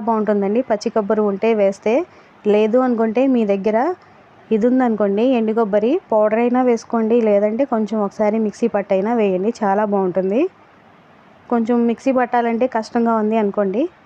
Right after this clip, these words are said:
అప్పుడు కొంచెం తురిమేసైనా వేసుకోవచ్చండి, చాలా బాగుంటుంది. ఒక హాఫ్ టేబుల్ స్పూన్ వచ్చేసి ఉప్పు యాడ్ చేశానండి. మీరు ఒకసారి టేస్ట్ చూసుకోండి,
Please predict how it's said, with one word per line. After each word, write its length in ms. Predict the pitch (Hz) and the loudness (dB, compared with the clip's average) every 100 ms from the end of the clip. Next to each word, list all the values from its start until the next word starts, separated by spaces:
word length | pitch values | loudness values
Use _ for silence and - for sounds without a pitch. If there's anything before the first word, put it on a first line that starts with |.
| - - - - | -20 -20 -14 -6
అప్పుడు 240 | 208 - 277 403 - - - 240 | -4 0 0 0 -8 -20 -8 -2
కొంచెం 260 | 233 262 247 | 0 0 0
తురిమేసైనా 540 | 247 233 240 240 233 254 220 | 2 2 0 0 0 2 0
వేసుకోవచ్చండి, 600 | 208 - 202 208 190 247 415 - | 0 -2 -2 -2 -2 -2 -6 -8
చాలా 220 | 233 208 214 | -4 -2 0
బాగుంటుంది. 520 | 208 202 202 196 208 302 - - - - - - - | 0 0 0 -2 -2 -4 -6 -16 -20 -20 -20 -12 -8
ఒక 120 | 202 247 247 | -4 -2 -2
హాఫ్ 180 | 220 - | -2 -2
టేబుల్ 220 | 233 226 | 0 0
స్పూన్ 220 | - 240 247 | -2 -2 0
వచ్చేసి 320 | 208 220 233 247 | 0 -2 0 0
ఉప్పు 140 | 208 247 | 0 0
యాడ్ 140 | 214 208 214 | 0 0 -2
చేశానండి. 560 | 214 226 202 190 247 392 - - - - - 233 | -2 0 0 0 0 -2 -6 -20 -20 -20 -8 -2
మీరు 140 | 233 233 | 0 0
ఒకసారి 340 | - 226 220 320 - | 0 -2 -2 -2 0
టేస్ట్ 240 | 254 - - | -2 0 -2
చూసుకోండి, 520 | 247 - 220 196 | -2 0 -2 0